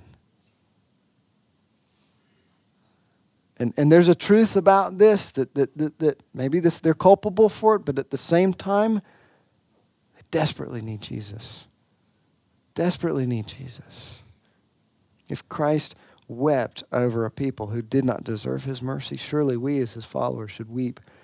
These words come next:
and feel compassion over people whose own sin has brought them low into destruction, but who need his mercy,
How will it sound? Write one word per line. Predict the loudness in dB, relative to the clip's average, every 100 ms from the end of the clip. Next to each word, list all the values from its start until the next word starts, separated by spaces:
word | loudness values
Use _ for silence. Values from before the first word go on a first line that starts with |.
| _ _ _ _ _
and | -8
feel | -4 -4
compassion | -6 -12 -8 -6 -6 -8 -12 -12 -16 _ _ _ _ _ _ _ _ _ _
over | -8 -8 -8
people | -4 -4 -2 -6 -8 -16 _ _ _ _ _ _ _
whose | -4 0
own | 2 2
sin | 0 0 0 0
has | -2
brought | -2 -4 -4
them | -4 -2
low | 0 0 -2
into | -6 -8
destruction, | -10 -10 -8 -8 -10 -12 -12 -12 -18 _ _ _ _ _ _ -14
but | -4
who | -2
need | 0 0 0 0 -4 -8 _ _ _ _ _
his | -12 -8
mercy, | -8 -10 -14 -18